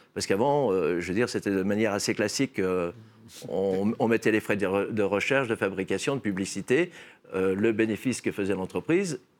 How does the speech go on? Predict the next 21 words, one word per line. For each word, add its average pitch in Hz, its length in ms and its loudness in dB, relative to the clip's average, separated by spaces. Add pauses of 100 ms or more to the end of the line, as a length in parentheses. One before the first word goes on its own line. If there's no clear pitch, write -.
et 131 120 2
le 101 240 2
prix 127 180 -2
du 120 80 2
médicament 110 480 2
était 120 440 2
fixé - 300 -6
comme 110 180 -2
ça. - 200 -8 (540)
Et 104 320 2
maintenant, 117 240 2
il 151 140 2
est 107 60 0
fixé, 117 320 -2 (220)
euh, 90 480 2
de 101 80 0
manière 110 320 2
beaucoup 123 240 -2
plus 143 140 -2
perverse, 95 640 -2 (460)
où, 208 280 2